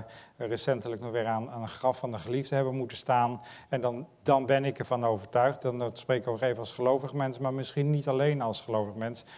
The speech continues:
dan ben ik er toch van overtuigd dat met de dood van die persoon, eh, die persoon niet weg is.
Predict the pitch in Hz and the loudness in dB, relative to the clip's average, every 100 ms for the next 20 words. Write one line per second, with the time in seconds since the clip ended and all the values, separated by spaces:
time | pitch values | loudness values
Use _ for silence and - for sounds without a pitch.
0 | - - 123 135 147 143 - 127 - 123 | -10 -4 2 2 2 0 -2 -2 0 2
1 | 120 104 - 135 151 151 120 131 156 131 | 2 2 4 4 4 2 0 2 0 0
2 | 113 139 160 - 139 120 120 - 123 123 | 4 4 4 0 -2 -2 -4 2 4 2
3 | 120 - - - 131 123 117 123 110 123 | -2 -14 -20 -4 4 6 6 2 -2 -4
4 | 127 135 127 120 98 139 139 92 - - | 0 2 2 0 2 2 2 -6 -8 -10